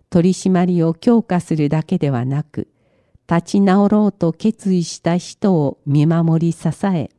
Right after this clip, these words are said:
今後決して過ちに戻さないように、地域社会の温かい心が必要です。犯罪や非行のない幸福で明るい社会を願う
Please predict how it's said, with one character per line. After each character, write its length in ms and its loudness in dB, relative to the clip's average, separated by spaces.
今 280 4
後 340 0
決 200 -2
し 120 -20
て 320 0
過 400 2
ち 140 -4
に 140 2
戻 280 2
さ 200 0
な 180 2
い 180 2
よ 160 4
う 40 2
に、 260 0
地 180 0
域 200 -2
社 200 -2
会 280 0
の 300 2
温 400 -2
か 180 0
い 100 0
心 380 -2
が 120 -2
必 280 -6
要 200 0
で 120 -4
す。 240 -8
犯 320 2
罪 240 2
や 100 0
非 140 -6
行 220 4
の 180 4
な 160 2
い 180 -2
幸 260 4
福 320 -2
で 320 0
明 280 -2
る 120 4
い 120 4
社 240 -4
会 380 0
を 120 0
願 440 0
う 160 -2